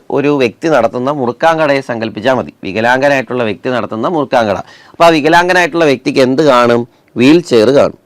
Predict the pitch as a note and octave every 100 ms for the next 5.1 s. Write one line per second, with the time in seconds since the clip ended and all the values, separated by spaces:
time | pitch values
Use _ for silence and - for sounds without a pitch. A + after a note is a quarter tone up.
0 | _ A#2 D3 C#3+ C3 B2+ - _ - F3
1 | F#3 F#3 E3 D3 D3 C3+ C#3 C3+ B2 C3
2 | D3 C#3+ C#3+ F3 D#3 A2+ B2+ D#3+ C#3 G#2+
3 | E2+ - - D3+ D3 B2+ B2 D3 F3 C3
4 | A2+ B2+ C#3+ - _ D#3+ D3+ D3 C3 A2